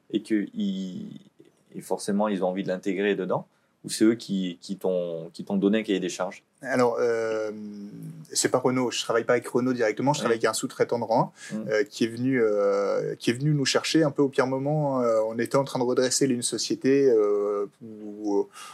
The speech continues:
Speaker 2: on n'était plus que sept à bord. Euh, on a maintenant les cinquantaines, euh, ici à Flavignac. Euh, on n'était plus que sept à bord, mais on avait un gisement de polyuréthane et on avait un outil de transformation et venait nous chercher un peu pour ça. Et, euh,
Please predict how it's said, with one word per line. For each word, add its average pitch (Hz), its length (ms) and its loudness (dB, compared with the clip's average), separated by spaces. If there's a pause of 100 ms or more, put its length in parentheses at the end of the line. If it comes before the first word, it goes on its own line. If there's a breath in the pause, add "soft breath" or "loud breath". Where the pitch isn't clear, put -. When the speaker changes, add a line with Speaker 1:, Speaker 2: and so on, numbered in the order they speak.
(180 loud breath)
Speaker 2:
on 110 80 -6
n'était 110 240 -6
plus 120 140 -10
que - 80 0
sept 139 260 4
à 113 60 4
bord. 127 300 6
Euh, 101 120 -2
on 101 120 -6
a 101 120 -8
maintenant 107 300 -8
les 104 160 -8
cinquantaines, 107 560 -2
euh, 98 340 -8 (100)
ici 101 220 -6
à 101 60 -4
Flavignac. 120 500 -8 (380 loud breath)
Euh, 110 260 4
on 110 80 -4
n'était 110 240 -8
plus 120 120 -12
que - 80 -4
sept 120 180 2
à 101 80 4
bord, 135 280 4
mais 123 320 4
on 120 140 -4
avait 120 380 4
un 127 100 -4
gisement 131 320 0
de 151 60 0
polyuréthane 131 580 4
et 135 60 0
on 117 100 -6
avait 113 220 -2
un 135 100 0
outil 135 220 -4
de 143 60 -8
transformation 127 800 -2
et 143 60 8
venait 127 160 -2
nous 131 120 -4
chercher - 320 -2
un 135 60 -2
peu 143 180 2 (180)
pour 147 160 -2
ça. - 180 -2 (460 loud breath)
Et, 117 280 6
euh, 98 1160 -2